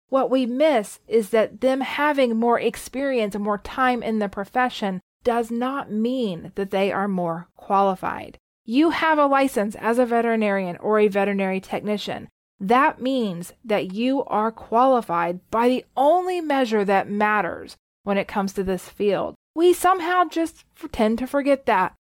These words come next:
Instead, we look at the performance of our colleagues, we look at the words they say, we look at the knowledge that they are able to share with us,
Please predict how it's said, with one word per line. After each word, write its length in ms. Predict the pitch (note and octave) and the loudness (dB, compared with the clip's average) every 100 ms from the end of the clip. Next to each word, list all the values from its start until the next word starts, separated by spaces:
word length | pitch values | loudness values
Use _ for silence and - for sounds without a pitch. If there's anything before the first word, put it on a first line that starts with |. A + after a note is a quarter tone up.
| _ _ - | _ _ -2
Instead, 760 | C#4+ C4 - E4+ F4+ C#4+ G#3+ | 0 -2 0 4 6 4 2
we 180 | G#3+ B3+ | 0 0
look 300 | A#3 C#4+ F4+ - | 2 2 0 0
at 120 | B3 | 0
the 120 | A#3+ | 0
performance 560 | A3+ G#3+ C#4 D4+ D#4 - | 0 0 0 2 0 0
of 160 | A3+ G#3+ | 0 2
our 140 | G3+ | 0
colleagues, 680 | - D4+ D#4+ D#4 G#3+ F3 - | 0 2 4 4 2 0 -6
we 120 | A3 | -4
look 200 | A#3+ D#4 | -2 -4
at 120 | C4 | -2
the 100 | A#3 | -2
words 400 | G#3 A#3+ D4 C4 | 0 0 0 0
they 160 | - A3+ | -2 -2
say, 340 | - D4+ D4 | 0 0 2
we 140 | A#3 A3+ | 2 2
look 160 | C#4 | 0
at 140 | - - | -2 -2
the 80 | |
knowledge 640 | G#3+ A3 B3 C#4+ C4 G#3 G3 | 0 2 4 4 4 2 0
that 200 | A3 G#3 | -2 2
they 160 | B3 | 2
are 140 | A#3 - | 2 2
able 240 | B3 A#3+ | 0 2
to 80 | G#3+ | -2
share 340 | A3 - C#4+ | -4 0 2
with 220 | D#4 B3+ F3+ | 2 0 0
us, 320 | E3 - | -2 -4